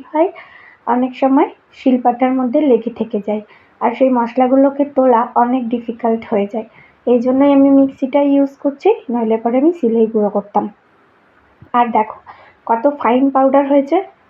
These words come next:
আশা করি তোমরা বুঝতেই পারছো। তার মানে ভাজাটা আমার একদম পারফেক্ট হয়েছে। দেখো মশলাটা কত সুন্দর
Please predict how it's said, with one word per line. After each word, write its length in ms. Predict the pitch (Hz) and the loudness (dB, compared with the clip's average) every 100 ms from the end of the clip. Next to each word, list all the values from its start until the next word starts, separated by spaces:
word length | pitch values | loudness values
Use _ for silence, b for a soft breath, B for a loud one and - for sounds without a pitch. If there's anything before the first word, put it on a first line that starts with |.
| - | -6
আশা 200 | 254 269 262 | -4 -2 -2
করি 140 | 269 269 | -4 0
তোমরা 220 | 277 269 233 | 2 2 0
বুঝতেই 340 | 233 - 302 285 | -4 0 -2 2
পারছো। 320 | 294 285 359 453 b b b b b - | -2 -2 -2 -2 b b b b b -2
তার 140 | 247 254 | 0 2
মানে 180 | 285 262 285 262 | 2 2 0 -2
ভাজাটা 360 | 208 214 240 277 262 | -2 -2 -2 0 0
আমার 180 | 269 269 226 | 2 0 -2
একদম 260 | 226 247 359 B B _ _ | -4 -4 -4 B B _ _
পারফেক্ট 500 | 226 233 - 254 254 208 | -2 -2 -4 -6 -6 -10
হয়েছে। 300 | 202 - 226 - _ b b b b _ _ _ _ _ _ - | -10 -12 -16 -18 _ b b b b _ _ _ _ _ _ -6
দেখো 300 | 226 - 220 B B - | -6 -6 -12 B B -2
মশলাটা 420 | 247 254 277 269 285 285 | 0 0 -2 0 0 -2
কত 140 | 226 269 | 0 0
সুন্দর 280 | 277 285 285 | 0 0 2